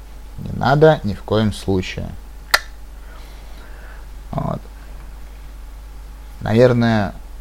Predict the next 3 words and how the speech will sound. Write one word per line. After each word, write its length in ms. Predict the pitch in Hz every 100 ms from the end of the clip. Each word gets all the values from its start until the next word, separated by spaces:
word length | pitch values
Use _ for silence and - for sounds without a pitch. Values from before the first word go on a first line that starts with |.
| - - - - -
щас 640 | - 107 95 - - - - - - - - - - - - - -
я 200 | 107 92
продолжу 720 | - 107 117 131 101 90 82